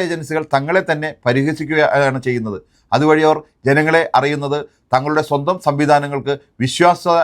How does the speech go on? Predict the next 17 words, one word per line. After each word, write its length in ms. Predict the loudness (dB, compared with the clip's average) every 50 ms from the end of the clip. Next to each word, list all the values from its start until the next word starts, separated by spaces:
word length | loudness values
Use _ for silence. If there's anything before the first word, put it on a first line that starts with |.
| 0 -2 -4 0
ഇല്ല 120 | 2 4 4 4 2
എന്നാണ്. 240 | 0 -2 -4 -6 -8 _ _ _ _ _ _ 0 0
നമ്മുടെ 260 | 0 2 4 2 2 4 2
ഭരണഘടനയിൽ 480 | 2 2 2 0 0 0 -2 -2 -4 -4 0 2
പേര് 340 | 2 4 4 4 4 2 2 2 0
എന്നതും 280 | -2 -2 -2 -2 -4 -6 -8 _ _ _ _ 2
പൗരൻ 360 | 4 4 6 6 4 4 2 2 0 -4
എന്നതും 260 | -4 -4 -4 -4 -6 -6 -6
വ്യക്തമാണ്. 440 | -6 -4 -2 -2 0 0 -2 -4 -6 _ _ _ _ _ 0
അവർക്കുള്ള 400 | 0 2 2 2 0 2 2 2 4 4 4
അവകാശങ്ങളും 560 | 4 4 4 4 4 4 2 -2 -2 -2 -2 -2
വ്യത്യസ്തമാണ്. 520 | -4 -4 -4 -6 -6 -4 -4 -4 -4 -6 _ _ _ _ -6 -4
നിങ്ങൾ 180 | 0 0 0 0 0 2 2 4 4
ആധാർ 260 | 4 4 4 4 2 0 _ _ -4 0
ഇരുവർക്കും 360 | 2 2 2 2 0 -2 -4 -2 0
നൽകിയിട്ടുണ്ടെങ്കിൽ 720 | 0 2 2 2 2 2 2 0 2 2 2 0 0 -6 -8 _ _ _ -2 0
അത് 140 | 0 0